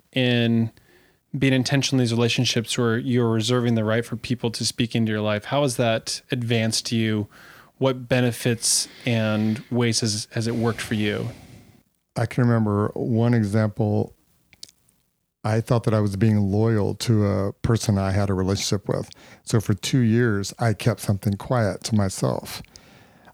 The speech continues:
Speaker 2: And the Holy Spirit actually revealed that's actually a dangerous person in your life. And I still took two weeks before I said a word to anyone. And I called my sister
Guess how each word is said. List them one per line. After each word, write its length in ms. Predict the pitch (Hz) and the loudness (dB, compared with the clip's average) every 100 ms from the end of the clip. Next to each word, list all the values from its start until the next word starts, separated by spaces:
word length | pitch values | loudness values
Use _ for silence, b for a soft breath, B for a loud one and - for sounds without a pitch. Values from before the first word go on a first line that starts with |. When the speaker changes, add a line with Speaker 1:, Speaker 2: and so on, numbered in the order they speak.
| _ _ _ _ - | _ _ _ _ -6
Speaker 2:
And 520 | 110 107 101 101 98 101 | 0 2 2 0 -2 -2
the 60 | |
Holy 240 | 101 113 107 | 2 2 2
Spirit 580 | - 175 165 107 110 - | 0 0 2 2 0 -2
actually 340 | 110 - 113 | -2 -2 -2
revealed 720 | 98 95 98 127 113 101 95 104 | 0 0 0 2 2 0 -2 -6
that's 480 | 98 101 117 123 - - | -6 -2 -2 -2 -6 -4
actually 680 | 120 - - 110 101 98 - - | -4 -2 -2 0 2 0 -2 -4
a 80 | 110 | -4
dangerous 480 | 95 104 110 104 95 | 0 2 2 0 -2
person 380 | - 110 - 101 | 0 0 2 0
in 80 | |
your 160 | 98 101 | 2 0
life. 360 | 104 95 - - B B B - | 0 -2 -4 -10 B B B -2
And 120 | 113 | 0
I 80 | 101 | 0
still 320 | - 165 156 | 0 0 0
took 280 | - 110 - _ _ - | 0 -2 -4 _ _ -8
two 200 | - 139 | -2 0
weeks 500 | 120 127 104 - - | 2 2 0 -4 -6
before 300 | 120 104 113 | -4 0 0
I 60 | 110 | 0
said 240 | - 117 | 0 0
a 60 | 107 | 0
word 260 | 110 110 | 2 0
to 100 | 104 | 0
anyone. 380 | 101 110 101 98 B B B B | 2 2 2 -2 B B B B
And 100 | 107 | 0
I 80 | 104 | 0
called 240 | - 123 | 0 0
my 140 | 107 101 | 0 0
sister 560 | - 208 - 98 107 | 0 -2 0 0 0